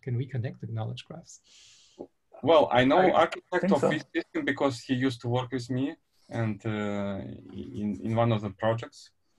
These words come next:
Speaker 2: So basically, also we have some components in Karanavai <laughs> from developed by those guys, and,
Speaker 3: Mm-hmm.
Speaker 2: uh, so we are following the same principles and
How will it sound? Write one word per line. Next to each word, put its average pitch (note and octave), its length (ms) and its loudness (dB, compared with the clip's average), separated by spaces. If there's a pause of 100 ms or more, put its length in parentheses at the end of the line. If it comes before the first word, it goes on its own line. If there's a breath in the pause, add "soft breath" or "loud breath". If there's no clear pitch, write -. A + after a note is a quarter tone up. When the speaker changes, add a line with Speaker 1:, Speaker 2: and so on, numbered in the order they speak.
(180)
Speaker 2:
So A2+ 320 -2
basically, A#2+ 840 2 (140)
also A#2 320 0
we G#2+ 180 -4
have A#2+ 140 2
some A2+ 180 -4
components A#2 540 -2
in A#2 100 -4
Karanavai A2+ 680 -2 (600 soft breath)
<laughs> A#2 300 2 (380 loud breath)
from A#2 600 2
developed A2+ 440 4
by G#2+ 420 2
those A2+ 240 -2
guys, A#2 520 0 (100)
and, G#2+ 260 -4
Speaker 3:
Mm-hmm. G#2 440 0
Speaker 2:
uh, G2+ 40 -6 (760 soft breath)
so G#2 580 0
we A2+ 140 2
are A#2+ 80 8
following B2+ 420 2
the G#2+ 80 0
same B2+ 260 0
principles A#2 600 -2
and G#2+ 360 0